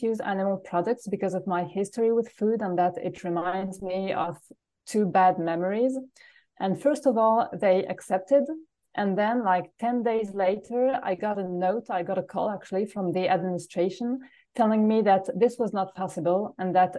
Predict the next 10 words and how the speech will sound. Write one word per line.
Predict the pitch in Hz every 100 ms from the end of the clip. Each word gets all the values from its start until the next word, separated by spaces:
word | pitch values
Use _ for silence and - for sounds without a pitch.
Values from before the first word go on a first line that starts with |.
| -
everyone | 247 240 202 190 190
should | - 196 -
take | 185 185 175
the | 175
same | - 220 247
exam | - 190 170 175 185 208
with | 185 175
the | 185
same | - 190 190
ingredients. | - 185 175 190 160 - - -